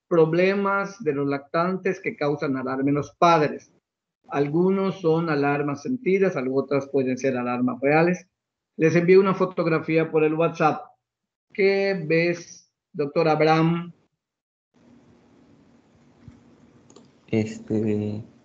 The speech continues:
Speaker 1: Acuérdense que en las, en las lesiones tenemos que ver topografía. ¿Dónde está? ¿Dónde predomina? Morfología, ¿qué forma tiene? ¿De acuerdo? Otro, ¿qué tanto afecta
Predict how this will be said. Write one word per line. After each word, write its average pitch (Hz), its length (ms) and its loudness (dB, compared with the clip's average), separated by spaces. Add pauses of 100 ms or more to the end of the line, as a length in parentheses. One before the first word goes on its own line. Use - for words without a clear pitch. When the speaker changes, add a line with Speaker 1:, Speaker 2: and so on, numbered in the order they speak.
(440)
Speaker 1:
Acuérdense 190 520 2
que 175 100 0
en 156 100 0
las, 151 200 0
en 156 220 0
las 156 240 0
lesiones 202 800 2 (400)
tenemos 185 400 0
que 185 80 -6
ver 185 460 -2
topografía. 151 960 0 (680)
¿Dónde 175 260 0
está? - 440 -6 (380)
¿Dónde 170 300 4
predomina? 143 760 0 (340)
Morfología, 180 960 4
¿qué 190 120 -4
forma 185 560 -4
tiene? 139 440 -2 (240)
¿De 127 120 -8
acuerdo? 170 500 -2 (260)
Otro, 170 460 2
¿qué 196 120 -2
tanto 202 340 -2
afecta 170 800 -6